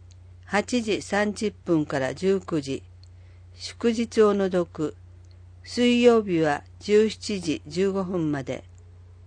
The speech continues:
相談受付電話、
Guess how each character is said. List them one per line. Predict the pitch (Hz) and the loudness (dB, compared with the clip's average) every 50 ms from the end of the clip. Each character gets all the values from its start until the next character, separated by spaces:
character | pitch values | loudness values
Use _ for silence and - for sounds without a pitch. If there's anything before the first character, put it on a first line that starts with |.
| - - - - - - - - - - - - - | -20 -20 -20 -20 -20 -20 -20 -20 -20 -20 -20 -20 -20
相 | - - - 233 233 233 233 | -6 0 4 6 6 6 6
談 | 233 240 233 226 220 - - | 6 4 4 4 2 -2 -6
受 | 185 185 - 220 214 | -4 0 2 2 2
付 | - - - - - 208 185 | 0 -4 -10 -4 -2 -2 -2
電 | 208 208 190 170 160 151 | 0 0 2 2 2 0
話、 | 147 135 131 | -2 -4 -6